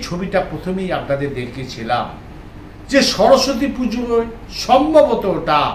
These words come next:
সরস্বতী পুজোয় ছবি, কারণ হলুদ শাড়িটা দিদা হোক, মা হোক, দিদি হোক, সেই ফুটফুটে ফুলের মতন শিশুকে পরিয়ে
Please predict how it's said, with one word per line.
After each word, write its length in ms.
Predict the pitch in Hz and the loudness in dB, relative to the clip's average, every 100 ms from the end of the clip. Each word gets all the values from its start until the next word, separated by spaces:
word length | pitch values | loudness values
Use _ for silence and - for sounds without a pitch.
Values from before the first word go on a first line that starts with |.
| - - - - | -6 -14 -6 2
সরস্বতী 500 | 202 208 214 196 220 180 | 4 4 -2 -6 -6 -6
পুজোয় 340 | 160 156 143 - | -4 -2 -2 -2
ছবি, 200 | 151 139 139 | -4 -4 0
কারণ 260 | 180 269 226 - - - - - - - - | 6 6 6 0 -10 -14 -16 -16 -16 -8 2
হলুদ 380 | 175 220 277 - - | 6 6 4 -2 -4
শাড়িটা 540 | 165 160 165 - 160 139 - - - - - - - 113 | 0 0 -2 2 4 4 0 -6 -14 -16 -18 -16 -14 -8
দিদা 320 | 143 175 202 151 131 | -6 4 6 6 4
হোক, 240 | 143 143 - - - - - - - - - 113 | 2 0 -6 -16 -16 -16 -14 -16 -16 -14 -10 -2
মা 180 | 131 151 180 - | 2 4 4 2
হোক, 300 | 123 123 110 - - - - 101 | -4 -6 -8 -12 -16 -16 -14 -10
দিদি 380 | 135 156 156 208 127 | -4 -4 -2 -2 0
হোক, 200 | 131 123 - - - - - - - - | -2 -4 -8 -16 -16 -14 -16 -16 -14 -4
সেই 200 | 196 101 - | 0 0 -2
ফুটফুটে 600 | 190 190 - 160 - 139 120 - | -10 -10 -10 -12 -8 -6 -6 -6
ফুলের 320 | 156 170 180 156 | -6 -6 -6 -6
মতন 200 | 147 139 - | -8 -10 -10
শিশুকে 500 | 131 147 139 139 120 98 - - - - - | -10 -10 -10 -10 -10 -10 -14 -16 -18 -14 -8
পরিয়ে 320 | 135 135 | -4 -2